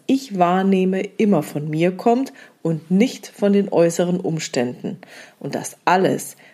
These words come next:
was von mir selbst ausgeht, auch von mir selbst geändert werden kann. Hiermit meine ich natürlich nicht,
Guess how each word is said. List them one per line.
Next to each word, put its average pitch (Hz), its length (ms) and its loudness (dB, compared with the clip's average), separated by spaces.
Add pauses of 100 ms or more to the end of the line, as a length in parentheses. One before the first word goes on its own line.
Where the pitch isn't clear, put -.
was 147 160 -6
von 160 320 -2
mir 214 240 2
selbst 220 340 2
ausgeht, 262 600 -2 (280)
auch 156 200 0
von 156 340 -8
mir 214 240 2
selbst 170 460 2
geändert 151 440 0
werden 127 300 -2
kann. 123 300 -8 (560)
Hiermit 254 500 4
meine 196 300 4
ich 214 220 -4
natürlich 180 500 0
nicht, 214 420 2